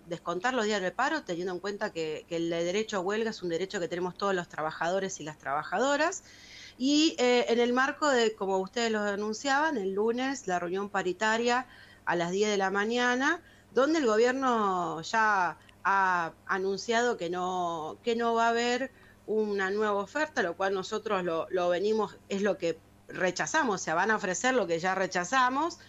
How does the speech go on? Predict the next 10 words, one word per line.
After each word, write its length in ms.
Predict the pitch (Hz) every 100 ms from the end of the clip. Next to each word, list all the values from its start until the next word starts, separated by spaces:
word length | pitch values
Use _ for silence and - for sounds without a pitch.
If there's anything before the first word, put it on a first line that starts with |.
| - - - -
Por 140 | 226 233
lo 160 | 254
tanto, 760 | 262 262 285 294 349 330 262 208 - - -
en 120 | 202
una 120 | 262
situación, 880 | - 196 196 185 254 262 254 226 202 -
este, 640 | 175 - 180 175 170 170
muy 220 | 302 320
compleja, 640 | - 190 190 208 208 277 285
donde 640 | 185 196 240 277 262 202